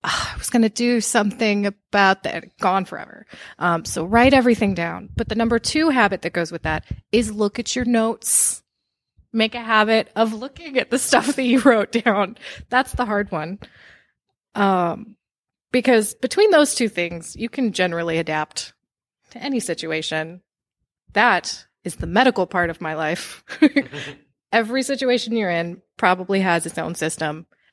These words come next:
and that's okay. It's gonna be frustrating. The learning curve is sharp.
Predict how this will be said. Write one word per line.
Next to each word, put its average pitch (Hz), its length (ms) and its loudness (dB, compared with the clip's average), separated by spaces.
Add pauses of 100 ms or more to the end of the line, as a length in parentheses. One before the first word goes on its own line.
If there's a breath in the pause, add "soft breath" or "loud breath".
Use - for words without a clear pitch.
(100)
and 427 160 0
that's 523 180 2
okay. 160 500 -4 (420)
It's - 100 -20
gonna 359 120 -4
be 302 80 2
frustrating. 185 680 -2
The 269 100 -14
learning 320 280 6
curve 240 260 4
is 247 60 -2
sharp. - 440 4